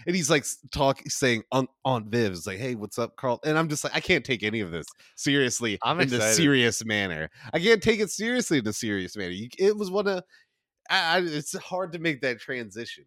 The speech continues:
Speaker 2: Yeah, it will be. I mean, the, the Fresh Prince of Bel-, it's such a classic. Like, the, it's gonna be hard to, it's
Speaker 1: It
Speaker 2: hard to even take that name, you know, and use
Speaker 1: Yeah.
Speaker 2: the same characters,
Speaker 1: But,
Speaker 2: but
Speaker 1: like, they're gonna be having, like, a serious discussion. He's like, "Uncle Phil,"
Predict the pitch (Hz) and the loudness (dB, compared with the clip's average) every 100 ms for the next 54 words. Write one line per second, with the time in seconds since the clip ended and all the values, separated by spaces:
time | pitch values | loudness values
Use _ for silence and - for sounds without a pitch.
0 | _ _ _ _ - 131 135 156 127 107 | _ _ _ _ 0 2 2 2 2 2
1 | 113 120 123 110 90 117 170 156 131 104 | 0 0 -2 -4 -10 -6 -4 -4 -6 -2
2 | 117 123 120 - 165 - - 101 107 - | -2 -2 -4 -6 -10 -10 -6 -2 -2 -4
3 | 82 - 101 _ 110 - - 123 - 135 | -16 -16 -20 _ -14 -14 -16 -18 -10 -8
4 | 123 104 110 110 98 98 90 87 _ _ | -4 -2 0 -2 -2 -8 -8 -14 _ _
5 | _ _ _ _ - - 110 123 135 190 | _ _ _ _ -20 -20 -16 -10 -6 -2
6 | 151 160 139 120 104 120 107 98 95 104 | 0 0 -2 -4 -6 -8 -6 -8 -8 -8
7 | 104 98 101 101 101 107 _ - - 113 | -8 -10 -8 -8 -8 -12 _ -18 -14 -6
8 | 120 147 69 104 98 107 95 107 98 233 | -2 -2 -4 -10 -10 -12 -8 -6 -6 -4
9 | 202 196 180 185 185 165 170 165 160 147 | 0 2 2 2 2 2 4 4 2 0
10 | 139 123 - - 147 147 127 117 - - | 0 0 -2 -4 -2 0 0 -2 -4 -6
11 | - 135 - 113 98 90 - 107 156 123 | -2 -2 -2 -4 -4 -4 0 0 0 -4
12 | - | -6